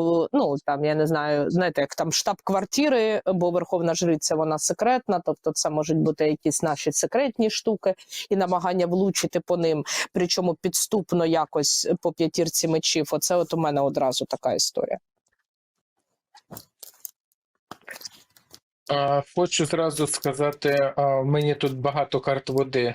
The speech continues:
Speaker 2: Я думаю, до Одеси попередження більше.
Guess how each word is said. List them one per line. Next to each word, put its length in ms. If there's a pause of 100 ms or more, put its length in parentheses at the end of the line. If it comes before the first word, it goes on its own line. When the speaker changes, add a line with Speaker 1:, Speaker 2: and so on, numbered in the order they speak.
(120)
Speaker 2:
Я 220
думаю, 380
до 260
Одеси 600
попередження 920 (260)
більше. 680